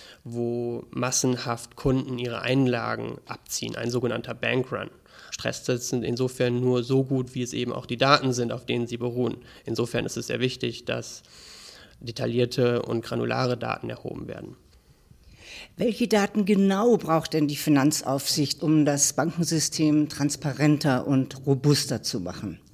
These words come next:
Speaker 1: Aus der Perspektive der Finanzaufsichten wäre es natürlich ideal, alle Aktivitäten aller Marktteilnehmer zu kennen.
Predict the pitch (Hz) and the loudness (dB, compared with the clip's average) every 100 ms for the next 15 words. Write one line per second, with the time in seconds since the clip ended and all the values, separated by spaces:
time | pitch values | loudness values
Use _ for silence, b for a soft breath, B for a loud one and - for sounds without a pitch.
0 | B B B B B B B B B - | B B B B B B B B B -20
1 | - - 127 - 127 123 127 - 117 151 | -10 0 2 4 0 2 0 0 -2 2
2 | 156 147 123 123 123 123 123 120 B - | 6 6 6 2 2 2 0 -4 B -10
3 | - 120 196 139 127 120 131 - 117 123 | 2 4 4 2 0 -2 -4 -4 -4 -2
4 | 120 113 - 117 - - 117 113 113 - | 0 -2 -2 -4 -6 -10 -6 -4 -4 -8
5 | _ 143 120 107 - - 110 - 113 107 | _ -4 -2 -2 -8 -10 -10 -8 -8 -8
6 | 113 107 110 b b _ 117 120 113 117 | -10 -14 -16 b b _ -2 0 0 -2
7 | 104 - - 110 107 101 - - - - | -4 -6 -8 -8 -8 -12 -14 -12 -14 -14